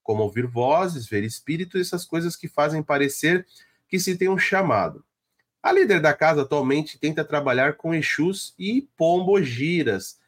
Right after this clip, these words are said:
mas sem nenhuma experiência. A minha grande questão se trata do fundamento da casa. Por vezes entro em embate com a líder da casa, que é minha amiga, bem antes de tudo isso,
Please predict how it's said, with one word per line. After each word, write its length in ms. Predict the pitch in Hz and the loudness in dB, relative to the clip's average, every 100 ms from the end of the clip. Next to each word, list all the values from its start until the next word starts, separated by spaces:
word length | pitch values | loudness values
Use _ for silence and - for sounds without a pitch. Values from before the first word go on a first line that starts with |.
| _ _ | _ _
mas 220 | 196 359 | -4 -2
sem 440 | - - 170 175 214 | -2 -2 0 2 0
nenhuma 420 | 208 165 135 147 | 0 0 0 0
experiência. 1080 | 151 - 160 185 143 92 87 - - - - _ _ _ _ _ _ _ - - _ _ _ _ | -4 -6 -4 -2 -2 -2 -4 -8 -14 -16 -20 _ _ _ _ _ _ _ -20 -20 _ _ _ _
A 160 | 208 240 | 2 4
minha 180 | 240 | 4
grande 380 | 190 143 190 175 | 4 4 2 2
questão 440 | 165 135 - 170 165 | -2 -4 0 0 0
se 200 | - 139 | -4 -2
trata 280 | 147 160 | 0 0
do 140 | 170 160 | -2 -4
fundamento 640 | - 190 165 143 160 180 | -2 0 2 2 0 0
da 120 | 202 | 0
casa. 680 | 214 - 151 156 120 95 92 | 0 2 6 6 4 -2 -8
Por 240 | - 135 120 | -4 -4 -2
vezes 420 | 117 135 156 - | 0 0 -2 -6
entro 260 | 139 147 156 | -4 -4 -4
em 60 | 170 | -6
embate 720 | 135 123 151 175 - 214 - - | 0 2 4 2 -6 -12 -12 -6
com 160 | 123 | 0
a 60 | 120 | 0
líder 480 | 104 98 95 104 101 | 0 -4 -4 -6 -2
da 180 | 147 | -2
casa, 560 | 196 - 107 131 175 196 _ _ _ | -2 -2 0 0 -2 -6 _ _ _
que 100 | - | 2
é 100 | 233 | 2
minha 180 | 240 220 | 4 2
amiga, 460 | 190 147 156 165 208 | 4 2 2 2 2
bem 420 | 208 123 190 196 | 0 0 2 4
antes 240 | 214 226 | 2 0
de 120 | - 185 | -8 -8
tudo 280 | 220 208 | -4 -2
isso, 400 | 175 185 - 92 | 0 0 -4 -10